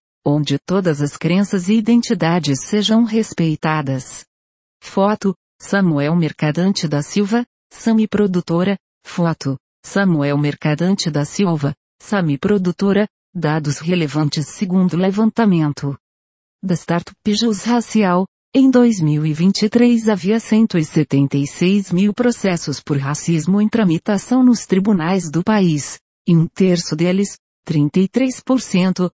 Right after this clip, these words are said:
envolviam intolerância religiosa.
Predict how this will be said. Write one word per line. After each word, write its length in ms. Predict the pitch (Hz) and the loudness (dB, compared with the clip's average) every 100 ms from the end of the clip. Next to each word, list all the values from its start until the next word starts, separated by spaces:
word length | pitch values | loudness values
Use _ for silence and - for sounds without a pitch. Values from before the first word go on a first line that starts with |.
| _ _ | _ _
envolviam 580 | 170 165 208 175 151 147 | 2 4 2 0 0 0
intolerância 760 | 135 247 240 214 185 208 - 220 | 0 0 0 2 2 0 -2 -2
religiosa. 960 | 262 240 214 202 214 175 165 139 135 | 0 0 0 2 2 2 0 -2 -6